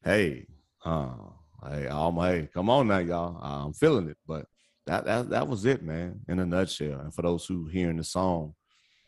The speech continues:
I'm going all the way. And that, for me, is not setting, uh, expectation. Some people might say, "Murph, you didn't have an expectation." No, 'cause I'm doing this for the love. I'm doing this for fun.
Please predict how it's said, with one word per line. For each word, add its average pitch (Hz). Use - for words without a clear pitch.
I'm 90
going 104
all 113
the 127
way. 135
And 71
that, 98
for -
me, 107
is 85
not 90
setting, 87
uh, 87
expectation. 175
Some 127
people 127
might 113
say, 117
"Murph, 113
you 123
didn't 117
have 120
an 104
expectation." 123
No, 151
'cause -
I'm 110
doing 127
this 117
for -
the 95
love. 67
I'm 95
doing 113
this 101
for -
fun. 117